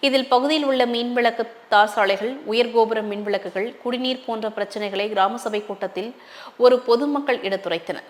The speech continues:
பின்னர் ஒ-, அங்கிருந்த அதிகாரிகள் உடனடியாக இதற்கு உண்டான தீர்வு காணப்படும் என்று கூறினார். மேல்மருவத்தூர் ஆதிபராசக்தி ஆன்மீக இயக்கத்தின் துணைத் தலைவரும் ஆன்மீக பிரமுகரும் சமூக ஆர்வலருமான மருவூர் சின்னவர் செவ்வாடை பக்தர்களிடம்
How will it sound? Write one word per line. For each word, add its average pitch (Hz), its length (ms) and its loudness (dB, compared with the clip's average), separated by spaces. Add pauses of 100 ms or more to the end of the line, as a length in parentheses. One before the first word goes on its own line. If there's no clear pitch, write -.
(580)
பின்னர் 208 320 0
ஒ-, 185 140 -4
அங்கிருந்த 196 520 -2
அதிகாரிகள் 180 540 0
உடனடியாக 190 680 0
இதற்கு 202 400 -6
உண்டான 196 360 -2
தீர்வு 185 280 -6
காணப்படும் 175 500 -2
என்று 233 280 -8
கூறினார். 170 580 -4 (1040)
மேல்மருவத்தூர் 233 800 2
ஆதிபராசக்தி 196 800 2
ஆன்மீக 196 400 -2
இயக்கத்தின் 185 480 -4
துணைத் 180 240 -8
தலைவரும் 185 380 -2
ஆன்மீக 196 400 -2
பிரமுகரும் 180 480 -4
சமூக 196 580 -2
ஆர்வலருமான 180 500 -4 (580)
மருவூர் 247 400 0
சின்னவர் 208 320 -4
செவ்வாடை 208 580 0
பக்தர்களிடம் 185 680 -4